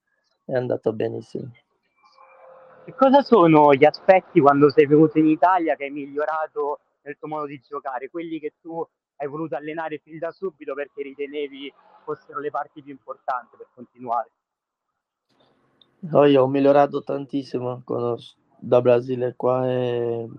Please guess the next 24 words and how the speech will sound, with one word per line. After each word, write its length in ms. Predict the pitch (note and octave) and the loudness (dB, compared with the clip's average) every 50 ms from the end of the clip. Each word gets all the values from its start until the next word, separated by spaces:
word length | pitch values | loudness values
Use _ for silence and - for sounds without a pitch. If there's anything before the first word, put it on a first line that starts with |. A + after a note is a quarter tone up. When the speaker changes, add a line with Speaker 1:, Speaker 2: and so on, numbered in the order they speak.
| - | -8
Speaker 1:
pure 240 | - C3+ C3 B2+ B2+ | -2 0 0 2 2
l'esperienza 720 | B2+ B2 A#2+ - _ - A#2 B2+ C3 C3 C3 C3 - - B2 | 2 2 0 0 _ -2 -2 0 0 -2 -2 -6 -4 -4 -4
ho 40 | |
avuto 300 | A#2+ B2 B2+ B2 B2+ - | -4 -2 -4 -6 -6 -6
un 80 | B2+ B2 | -10 -6
po' 140 | B2 B2 A#2+ | -4 -4 -4
di 140 | A#2+ A#2+ - | -4 -4 -4
più, 420 | - B2+ C3 C#3 C#3 C3+ C3 C3 _ _ _ _ _ _ _ _ _ _ _ _ _ _ _ _ | 0 0 2 4 4 2 2 -2 _ _ _ _ _ _ _ _ _ _ _ _ _ _ _ _
fattore 1200 | _ _ - - B2 A#2+ - _ - B2 B2 A#2+ B2 B2 B2 A#2+ B2 A#2+ A#2 A#2 A#2 A2+ A2+ A2+ A#2 | _ _ 0 2 2 2 2 _ 0 2 2 4 4 2 4 4 4 4 4 4 4 4 2 0 -2
difesa 680 | B2 A#2+ - - - C3 C3 C3+ C3 B2+ A#2+ B2+ B2 B2 | -4 -8 -8 -4 -2 0 0 0 0 -2 -2 -2 -2 -2
migliorato 500 | A#2 A2+ A2+ A#2 A#2 A#2 B2 B2+ B2+ A#2+ | -2 -2 0 2 2 2 2 0 -2 -2
di 140 | A2+ A2 A2 | -6 -8 -12
più. 380 | _ C3 B2+ C3 C3 C3 B2 B2 _ _ _ _ _ _ _ _ _ _ _ _ _ _ _ _ _ _ _ _ _ _ _ | _ -4 -2 0 0 0 -2 -6 _ _ _ _ _ _ _ _ _ _ _ _ _ _ _ _ _ _ _ _ _ _ _
Eh, 1000 | - A#2+ A#2 A#2+ A#2+ A#2+ A#2+ A#2+ A#2+ B2 B2 A#2+ A#2+ B2 B2 B2 B2 A#2 A2+ G#2+ - _ _ _ _ _ _ _ _ _ _ _ _ - - _ _ _ _ - | -6 -6 -4 -4 -4 -4 -4 -6 -6 -6 -6 -6 -6 -6 -6 -6 -6 -8 -8 -10 -12 _ _ _ _ _ _ _ _ _ _ _ _ -20 -20 _ _ _ _ -2
in 180 | C#3 C#3+ C#3+ | 0 0 2
generale 580 | C3 C3+ D3 C#3+ C#3 C#3 C#3 C3+ C3 B2+ A#2+ B2+ | 4 4 4 6 6 6 6 6 6 4 4 2
anche 400 | C#3 C#3 C3 - C3+ C3+ C3 B2+ | 0 0 -2 -4 -4 -4 -2 0
attacco, 800 | B2+ B2+ B2 - - C3 C3 C3+ C3+ B2+ C3 - B2 B2 A#2+ A#2+ | -2 -2 -2 -2 -2 -2 0 0 -2 -4 -6 -6 -4 -4 -4 -4
secondo 320 | - - B2 B2+ B2 A#2+ | -4 -6 -6 -6 -6 -6
me, 280 | B2 B2+ B2 A2+ - _ _ _ _ | -6 -6 -6 -6 -8 _ _ _ _
il 140 | - B2 B2+ _ | -20 -20 -18 _
tiro, 760 | - C3+ C3 C3 C3 C3 C3 A#2+ B2 B2+ A#2+ A#2 A#2+ - - _ | -6 -4 -4 -2 -2 -2 -4 -2 -2 -2 -2 -2 -4 -6 -10 _
destro, 440 | B2 B2+ B2+ B2+ B2 B2+ - B2+ A#2 | -2 0 0 0 0 -4 -8 -12 -12
sinistro, 720 | - D3 C#3+ C3 B2+ B2+ B2+ - _ - B2 A#2+ A#2 | -10 -12 -16 -16 -16 -20 -20 -20 _ -8 -8 -8 -8